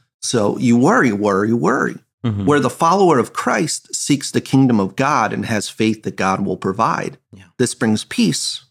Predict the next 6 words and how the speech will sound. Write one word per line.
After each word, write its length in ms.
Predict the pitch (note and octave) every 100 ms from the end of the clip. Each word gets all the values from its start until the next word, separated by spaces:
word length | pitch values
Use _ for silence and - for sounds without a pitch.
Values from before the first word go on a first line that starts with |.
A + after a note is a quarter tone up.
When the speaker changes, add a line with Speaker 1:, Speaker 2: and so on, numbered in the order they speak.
| _ _
Speaker 1:
because 300 | A#2+ A2+ -
God 320 | - G#2+ B2 - -
does 200 | G#3+ -
provide. 580 | - G2 - - - - _
Speaker 2:
Right. 100 | G2+ G2+ _ _ _ _
Speaker 1:
Um, 400 | - - - -